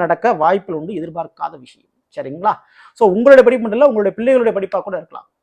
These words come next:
எதிர்பார்த்த மாதிரி ஒரு படிக்கிறதுக்கு ஒரு ஆப்பர்ச்சுனிட்டி கிடைக்கிறதுக்கு சான்சஸ் உங்களுக்கு உண்டு. சரிங்களா? கோர்ட்டு கேஸ் வழக்குகள் கண்டிப்பா தீர்வதற்கு,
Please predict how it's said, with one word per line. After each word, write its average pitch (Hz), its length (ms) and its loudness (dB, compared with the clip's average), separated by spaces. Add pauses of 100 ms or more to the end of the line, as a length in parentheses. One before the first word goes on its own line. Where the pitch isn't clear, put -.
(120)
எதிர்பார்த்த 247 400 4
மாதிரி 262 180 4 (220)
ஒரு 156 140 -6
படிக்கிறதுக்கு 208 420 -2
ஒரு 170 100 2
ஆப்பர்ச்சுனிட்டி 202 440 -2 (100)
கிடைக்கிறதுக்கு 175 420 -10
சான்சஸ் 139 340 -20
உங்களுக்கு 135 320 -18
உண்டு. 135 140 -20 (500)
சரிங்களா? 143 280 -10 (340)
கோர்ட்டு 262 320 6
கேஸ் 233 220 -2
வழக்குகள் 185 360 -4
கண்டிப்பா 165 320 -6 (180)
தீர்வதற்கு, 196 500 -6